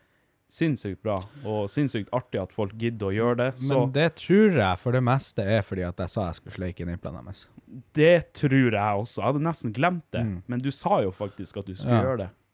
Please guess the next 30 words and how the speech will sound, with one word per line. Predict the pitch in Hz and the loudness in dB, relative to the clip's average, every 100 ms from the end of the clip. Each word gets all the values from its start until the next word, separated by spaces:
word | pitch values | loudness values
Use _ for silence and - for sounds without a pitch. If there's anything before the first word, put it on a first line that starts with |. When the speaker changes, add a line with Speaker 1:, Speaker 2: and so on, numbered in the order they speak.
| _ | _
Speaker 2:
Patte | - 110 101 | -4 -4 -4
på | 98 | -6
de | 95 | -6
små, | 87 101 95 92 | -6 -4 -4 -2
eh, | 90 90 | -4 -4
vannkoppene | 95 107 - 92 - 82 | -4 -4 -4 -6 -8 -12
de | 95 | -10
har | 92 | -10
der. | 98 - | -12 -12
Speaker 1:
Ja, | 110 117 139 170 - | -4 0 0 -2 -8
du | 139 117 120 | -14 -8 -4
sa | 165 - 214 247 | -4 0 0 2
det. | 92 82 | -4 -8
Speaker 2:
Ja, | - 143 147 | -8 -6 -6
jeg | 120 | -6
gjorde | 131 113 | -6 -6
det. | 92 - _ _ | -10 -16 _ _
Speaker 1:
Ja, | 113 147 185 _ | -2 -2 -2 _
det | 131 | -6
er | 147 | -2
kanskje | 202 233 - | -2 0 -2
derfor. | 117 160 - 98 101 | 0 -2 0 -4 -2
Men | 151 262 | 0 0
altså, | 247 247 240 226 | 0 0 2 4
herregud, | 180 220 220 220 165 | 2 0 0 -2 -2
fortsett | - 233 - 214 | -2 -2 0 0
med | 170 202 | 0 -2
det, | 262 | -2
folkens. | - 101 - 92 87 - | -4 -6 -4 -8 -8 -4
Eh, | 123 | -4